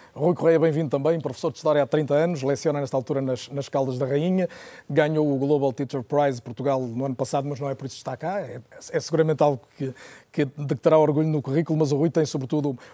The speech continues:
uma história de, de ensinar e de pensar o que ensina. E, e a primeiro, o primeiro desafio para si é, era que me dissesse se mudou algo de essencial na sua escola, nas suas aulas, nos seus alunos, ou se só mudou o acessório até agora.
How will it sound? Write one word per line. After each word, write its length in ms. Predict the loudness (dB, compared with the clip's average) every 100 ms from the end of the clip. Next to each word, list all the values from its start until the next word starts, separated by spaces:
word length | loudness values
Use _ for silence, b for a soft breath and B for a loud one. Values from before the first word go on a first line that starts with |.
| B
uma 200 | -2 -2
história 480 | 0 2 2 2 0
de, 400 | 2 0 0 0
de 120 | 0
ensinar 480 | 0 -2 0 2 2
e 60 |
de 80 | 0
pensar 420 | 0 -2 2 0
o 60 | 2
que 100 | -2
ensina. 440 | -4 -4 -6 -8 B B B
E, 280 | -2 0 0
e 20 |
a 60 | 0
primeiro, 320 | 0 0 0
o 20 |
primeiro 240 | 2 0 2
desafio 300 | 0 -2 -2
para 160 | 0
si 260 | -2 -2 2
é, 320 | 4 4 2 B B B
era 160 | -4
que 100 | -2
me 60 | 0
dissesse 640 | 0 0 0 0 -2 -8 -12 B
se 200 | -12 -4
mudou 240 | 0 2 2
algo 160 | 0
de 60 | -4
essencial 640 | -4 -4 -4 -2 -2 -2 -2
na 180 | -4
sua 200 | -6 -6
escola, 380 | -8 0 2 4 0
nas 140 | -6
suas 220 | -6 -2
aulas, 220 | 0 0
nos 140 | -2 -4
seus 160 | -6
alunos, 440 | -4 -2 -2 -2 -4
ou 120 | -6
se 180 | -6 -8
só 180 | -2 -2
mudou 300 | 0 -2 -2
o 40 |
acessório 500 | -4 -8 -12 -14 -16
até 140 | -16
agora. 280 | -18 -20 b